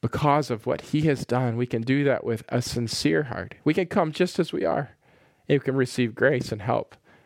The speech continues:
in our time of need. So the first rhythm of life that the writer encourages us to is he says, "Look, you gotta draw near to God." In summary, we could say this.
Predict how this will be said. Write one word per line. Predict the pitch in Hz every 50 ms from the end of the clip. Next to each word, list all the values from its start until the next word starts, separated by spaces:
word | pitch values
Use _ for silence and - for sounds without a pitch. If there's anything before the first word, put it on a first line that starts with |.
| _ -
in | - 123
our | 107 104
time | 101 - - 107 104 104
of | 104 110 -
need. | - 87 101 120 - _ _ _ _ - - - -
So | - 131
the | 139
first | 135 - - - 185 208 226 - -
rhythm | 190 165 170 160
of | 151 139 135
life | 131 135 139 139 117 -
that | - 127 -
the | 143
writer | 120 123 123 139 143 151 143
encourages | 127 - - 143 139 131 131 123 113 - -
us | 117 107 - -
to | - 135 123 117
is | 117 -
he | 135 131
says, | - - 139 139
"Look, | 165 180 165 151 - _ _ _ _ _ _ _ _ _ _ _ _ _ _ - -
you | 139 156
gotta | 196 196 175
draw | 135 - 131 156 165 156 156 156
near | 147 139 139 143 143 135 120
to | - - 120
God." | 98 - 107 110 98 95 95 - _ - - - - - - _ -
In | - 135
summary, | - - 156 160 160 143
we | 131 131
could | - 135 120
say | - - 127 120
this. | 110 117 117 104 - -